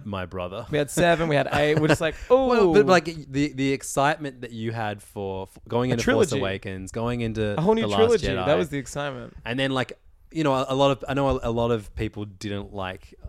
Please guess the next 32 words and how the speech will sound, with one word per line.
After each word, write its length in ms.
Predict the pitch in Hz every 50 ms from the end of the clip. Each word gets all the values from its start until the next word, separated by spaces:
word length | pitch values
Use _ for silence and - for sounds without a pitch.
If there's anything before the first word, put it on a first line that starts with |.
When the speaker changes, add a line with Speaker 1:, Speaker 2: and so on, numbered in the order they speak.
| - - -
Speaker 1:
or, 180 | 104 95 95 101
or, 160 | 104 104 110
or 200 | - 113 104 101 -
as 200 | 107 107 98 90
much 200 | 104 101 95 -
as 100 | 101 87
they 80 | 101 95
normally 260 | 101 110 117 113 107
would, 120 | 98 98 95
a 20 |
Star 220 | 90 - - 95 92
Wars 160 | 95 92 87
movie 180 | 98 95 92 92
didn't 220 | 98 95 95 95
like, 300 | 92 90 90 90 - -
um, 360 | 90 87 87 87 87 92 98 110
the, 220 | 104 95 95 98 -
the 240 | 95 98 92 90 90 87 90 92 _ _ _ _ _ -
Rise 260 | 101 92 92 90 90
of 60 | 90
Skywalker. 640 | - - - 92 90 90 92 92 90 - 95 104 165 - - _ _
What's 140 | - 113 -
it 40 | 120
called? 200 | 117 120 135 135 _ _ _ _ _ _ _ -
Speaker 2:
Rise 200 | - 160 160 139
Speaker 1:
Yeah, 20 | 135
Speaker 2:
of 60 | 127 - - 135 123 - 98 -
Skywalker. 140 | 104 101 101
Speaker 1:
yeah. 160 | 95 90 85 85
Speaker 2:
Yeah. 140 | - 139 - - - - - - - - 107 104 101
Speaker 1:
Um, 200 | 101 104 104 110 - _ _ _ _ _ _ _ _ -
and, 260 | 117 117 113 110 101